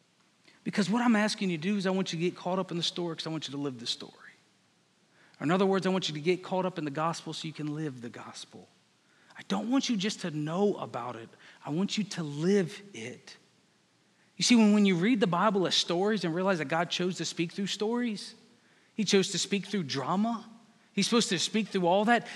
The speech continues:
it's okay to go through that. It's okay to experience that because art and drama speaks to us far more than just statements, doesn't it?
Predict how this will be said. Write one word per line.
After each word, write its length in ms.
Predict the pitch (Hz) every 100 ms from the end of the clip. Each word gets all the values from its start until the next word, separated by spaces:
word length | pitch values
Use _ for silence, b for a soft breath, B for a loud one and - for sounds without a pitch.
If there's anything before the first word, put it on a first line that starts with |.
| B
it's 180 | 233 226
okay 360 | 262 - 247
to 120 | 247 220
go 200 | 196 185
through 240 | 214 262
that. 160 | 220 175
It's 120 | 214
okay 380 | 196 - 226 240
to 220 | - 208
experience 580 | - - 220 247 233 -
that 200 | 170 131 B B
because 480 | 208 - 196 - - - -
art 420 | 247 262 190 -
and 160 | 185 170
drama 400 | 156 240 247 202
speaks 360 | - 233 190
to 160 | - 202
us 80 | -
far 340 | - 233 240
more 240 | 214 254
than 140 | 190 185
just 180 | 170 -
statements, 540 | - 240 202 165 139
doesn't 320 | 180 220 269
it? 240 | 277 -